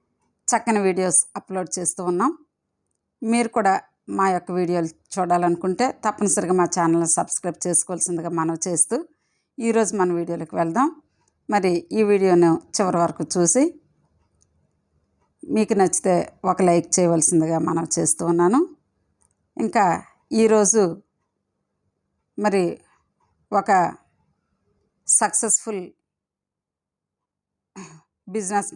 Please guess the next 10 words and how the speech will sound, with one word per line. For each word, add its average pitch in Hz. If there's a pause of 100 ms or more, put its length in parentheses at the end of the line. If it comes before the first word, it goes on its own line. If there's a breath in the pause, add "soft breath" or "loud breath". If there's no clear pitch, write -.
మ్యాన్ 165 (240)
అయినటువంటి 175 (2000)
ఎం 220 (120)
కిరణ్ 196
కుమార్ 175
గారు 175 (720)
లలిత 190 (180)
జ్యువెలరీ 170 (920)
వ్యవస్థాపకులు. 185 (1400)
మరి 190